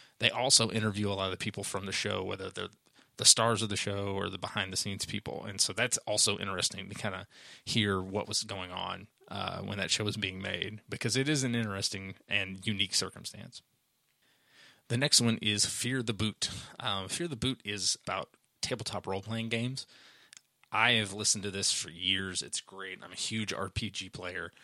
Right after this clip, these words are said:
and they do their best to kinda <laughs> elevate the art, <laughs> I guess. And they just have good, uh, discussion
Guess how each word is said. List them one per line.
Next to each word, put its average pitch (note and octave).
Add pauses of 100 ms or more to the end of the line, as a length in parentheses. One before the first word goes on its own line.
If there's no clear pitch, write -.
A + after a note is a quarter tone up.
(340)
and F#2
they A2 (260)
do A3
their C3
best G#2
to G#2+
kinda A2+
<laughs> -
elevate A#2+
the G2
art, G2 (480)
<laughs> -
I C#3+
guess. C3 (400)
And A#2
they A#2+
just A2
have G2+
good, G#2 (320)
uh, G2+
discussion G#2